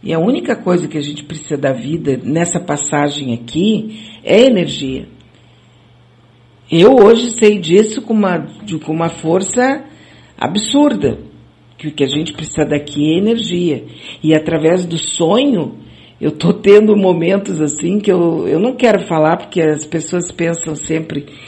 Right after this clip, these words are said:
que a gente tá exagerando, qualquer coisa assim, né? Mas através do sonho, a gente tem muito mais informações do que, é, as pessoas podem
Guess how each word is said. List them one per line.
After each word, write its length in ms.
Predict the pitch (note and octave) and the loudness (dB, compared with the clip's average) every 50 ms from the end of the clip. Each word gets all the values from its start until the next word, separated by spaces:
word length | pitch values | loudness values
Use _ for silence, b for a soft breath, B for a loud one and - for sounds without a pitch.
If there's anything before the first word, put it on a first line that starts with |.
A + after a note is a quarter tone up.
| B B B B B B - | B B B B B B -4
que 100 | - D#3+ | -2 -2
a 40 | D#3 | 0
gente 360 | D#3 D#3 D#3 D#3 - - - | 0 -2 -4 -4 -6 -6 -2
tá 560 | - B2 B2 C3 C3+ C3 C#3 C3+ B2+ B2 B B B B B B B B - | 0 0 2 2 0 0 -2 -4 -6 -8 B B B B B B B B -6
exagerando, 920 | - C#3 C#3 D3 C#3+ C3+ C#3+ C3+ B2 C3 D3 F3+ F#3+ F#3+ F3 D#3 D3 C#3+ | -4 0 0 0 2 2 2 2 2 4 4 4 4 2 2 0 -2 -4
qualquer 320 | - C#3+ C3+ - - D3 | -4 -8 -10 -8 -10 -8
coisa 320 | - - D3+ D3 C#3+ D3+ | -4 -2 -2 -2 -2 -2
assim, 320 | D3 D3 - - E3 D#3 D#3 | -6 -6 -6 -6 -4 -4 -2
né? 320 | D3 C3+ C3 C3+ C3 C3 B B B B B B B B | -2 -2 -2 -2 -4 -6 B B B B B B B B
Mas 180 | - G2 C3+ C#3+ | -8 -6 -4 -4
através 480 | C#3 C#3+ D3 D3+ D3 D#3 D#3+ E3+ E3 | -4 -4 -4 -2 2 2 2 2 0
do 100 | E3+ F3 | -4 -8
sonho, 680 | E3+ - - - E3 E3 F#3 G#3 A3+ A3+ F3+ - - B B B B B B B B - | -10 -8 -6 -2 0 0 2 2 2 2 0 -2 -4 B B B B B B B B -10
a 100 | - C#3 | -8 -6
gente 340 | D3 D#3 D#3+ F3 - - | -6 -6 -6 -6 -8 -6
tem 320 | - F3 F3 F3 F#3 F#3 F#3 | -2 0 2 2 2 2 2
muito 1200 | F3 E3 D#3+ D#3 D3+ - A#2+ - - C#3+ D#3 D#3 D#3+ E3+ F#3+ A3 B3+ C4 A#3+ - - - - F3+ D#3 | 2 2 0 -4 -6 -8 -8 -8 -8 -6 -4 0 2 4 6 6 6 4 2 -2 -4 -8 -8 -6 -4
mais 380 | D3+ D3+ D3+ D#3+ E3+ D#3+ D#3 | -2 0 0 0 -2 -2 -4
informações 1040 | D#3 D3 - - D#3 D3 C#3+ C#3 C#3 C#3 - - D3 C#3+ D#3 E3+ F3 F3+ - - B B B B B B B B B B | -8 -12 -8 -8 -6 -6 -4 -4 -6 -6 -8 -8 -6 -4 -4 -4 -4 -6 -8 -12 B B B B B B B B B B
do 140 | - C#3+ D3 | -8 -6 -6
que, 880 | D3 - - D#3+ D#3 D#3 D3+ D3 D3 C#3 C#3 C3+ C3 C3 B2+ B2 - B B B B B B B B B - - | -6 -6 -4 -2 0 0 2 2 2 2 0 0 -2 -4 -6 -8 -10 B B B B B B B B B -20 -12
é, 480 | - A2+ C3 C3+ C3+ C3+ C3+ C3 - - | -8 -6 -4 -4 -4 -4 -6 -6 -6 -6
as 180 | - C3+ C3+ - | -6 -6 -6 -6
pessoas 500 | - D#3 D3 - - D3+ D3+ D#3 D#3 - | -6 -6 -6 -6 -6 -6 -6 -6 -6 -8
podem 540 | - - C#3 C#3+ C#3+ D3 D3+ D3+ D#3 D3+ | -6 -4 -2 -2 -2 -2 -2 -4 -4 -6